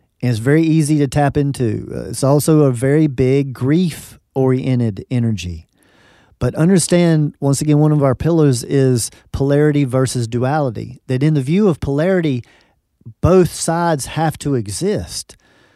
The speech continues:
So when there is one that is exaggerated, there is another one that's able to tap into. And that is, like, creativity right now is on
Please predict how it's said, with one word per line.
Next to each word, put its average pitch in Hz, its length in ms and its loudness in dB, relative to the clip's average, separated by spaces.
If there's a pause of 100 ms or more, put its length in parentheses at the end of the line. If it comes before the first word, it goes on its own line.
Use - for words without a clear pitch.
(140)
So 147 520 2
when 190 300 2
there 165 280 2
is 180 600 2 (280)
one 151 600 2
that 135 180 0
is 127 180 0
exaggerated, 127 920 -2
there 156 200 2
is 151 160 2
another 151 420 0
one 120 240 -2
that's 120 220 -4
able 135 260 -2
to 117 80 -4
tap 131 320 -6
into. 147 540 -2
And 123 340 -4 (340)
that 151 320 0
is, 143 240 0
like, 147 240 -2
creativity 151 800 2
right 123 240 0
now 120 360 0
is 131 280 0
on 135 560 0